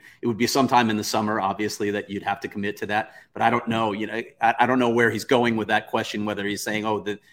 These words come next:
would they be moving somewhere else?" I, I, I don't know.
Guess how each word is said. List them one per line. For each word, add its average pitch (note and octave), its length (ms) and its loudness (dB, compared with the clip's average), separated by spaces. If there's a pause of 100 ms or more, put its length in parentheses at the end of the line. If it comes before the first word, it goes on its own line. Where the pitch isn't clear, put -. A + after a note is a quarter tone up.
(160)
would A2 100 -4
they G#2+ 80 2
be G#2+ 140 -2
moving A2 340 0
somewhere G#2+ 340 0
else?" G#2+ 420 -2 (960)
I, - 540 -12 (540)
I, - 200 2
I A2 80 4
don't G#2+ 140 0
know. G2 200 -4